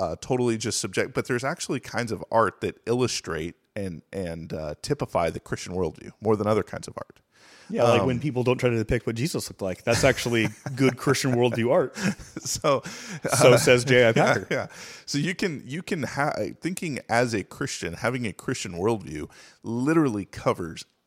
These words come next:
Speaker 1: every area of our lives. So why it matters is because, Christian, it matters because inevitably all of us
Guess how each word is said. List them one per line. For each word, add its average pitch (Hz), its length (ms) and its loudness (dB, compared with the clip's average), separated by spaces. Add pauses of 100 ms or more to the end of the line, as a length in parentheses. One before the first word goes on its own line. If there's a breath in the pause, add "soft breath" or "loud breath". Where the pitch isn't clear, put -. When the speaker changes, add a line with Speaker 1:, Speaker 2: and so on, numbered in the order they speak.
Speaker 1:
every 147 480 0
area 113 260 4
of 87 60 -2
our 85 100 -2
lives. - 280 -4
So 85 100 -4
why 110 260 0
it - 100 -4
matters 110 440 0 (340 loud breath)
is 113 300 -6 (280)
because, 127 320 -6 (140)
Christian, - 340 -4
it 107 140 -8
matters 135 320 -2
because 110 400 -4 (720 soft breath)
inevitably 123 640 0 (120)
all 147 240 6
of 87 120 0
us 78 340 -6